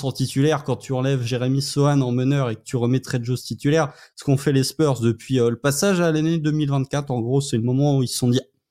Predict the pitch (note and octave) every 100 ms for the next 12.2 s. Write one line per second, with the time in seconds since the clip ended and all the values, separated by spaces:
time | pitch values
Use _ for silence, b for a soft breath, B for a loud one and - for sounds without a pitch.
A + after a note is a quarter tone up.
0 | B B B G3+ C4 B3+ G4 G4 E4+ D4+
1 | E4 D#4+ A3 A3 A#3 - G3+ G3 G#3+ F3+
2 | F3+ G#3+ G3+ F#3+ - b b - B2+ B2
3 | A#2+ A#2+ A#2+ A#2 C3 C3 C#3 C#3+ F3 D#3+
4 | C3+ B2+ B2+ - C3+ A#2+ C3 C3+ C#3+ B2
5 | B2 D#3+ A#3 F3 - B3 C4+ B3+ - B2+
6 | _ _ - E3 D#3+ C#3+ C#3+ C3+ C#3 C3+
7 | C3+ - D3+ E3+ A#2+ D3 D3+ - D3+ -
8 | C3 C3+ E3+ G3 - _ _ _ _ -
9 | G#2+ G2+ G#2 G#2 A#2+ A2+ A#2+ C3+ C#3 G#2+
10 | A2+ A2+ G#2 A#2+ - _ - C3 D3 C3+
11 | D#3+ E3+ F#3+ F#3+ B _ - - C3 C3
12 | A#2